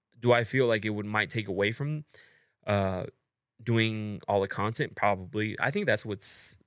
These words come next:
maybe holding me back is, is it gonna stop me from making the content,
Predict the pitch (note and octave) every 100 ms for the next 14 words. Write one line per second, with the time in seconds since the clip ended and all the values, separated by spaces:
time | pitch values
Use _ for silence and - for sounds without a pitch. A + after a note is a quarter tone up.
0 | - G2 G2+ A2+ B2+ C3+ _ _ - A#2
1 | B2 B2+ A#2 B2+ C3+ _ _ _ _ _
2 | _ _ - G#2+ G2 - - _ _ _
3 | _ _ _ _ _ _ _ _ _ _
4 | _ _ A2+ A2 A2 G#2 G#2+ G#2 - A#2
5 | G#2+ G#2+ G#2+ G#2+ G#2 G2+ F#2 - G2 E2
6 | - -